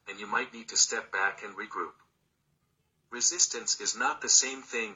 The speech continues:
as procrastination or indifference and shouldn't be treated as such. When we are experiencing resistance,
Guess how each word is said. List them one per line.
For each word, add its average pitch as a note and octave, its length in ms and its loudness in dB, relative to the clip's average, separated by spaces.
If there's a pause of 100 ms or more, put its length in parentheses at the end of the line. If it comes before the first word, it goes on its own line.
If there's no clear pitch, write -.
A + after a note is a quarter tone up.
(120)
as F#2+ 100 4
procrastination G#2 960 0 (160)
or G2+ 160 0
indifference G2+ 720 -6
and F#2 100 -8
shouldn't C#3 360 -2
be G2 100 -10
treated A2 380 -6 (140)
as F2 100 0
such. - 560 2 (880)
When B2+ 200 -10
we D3+ 140 -6
are C3+ 140 2
experiencing C3+ 760 0
resistance, F#2 760 2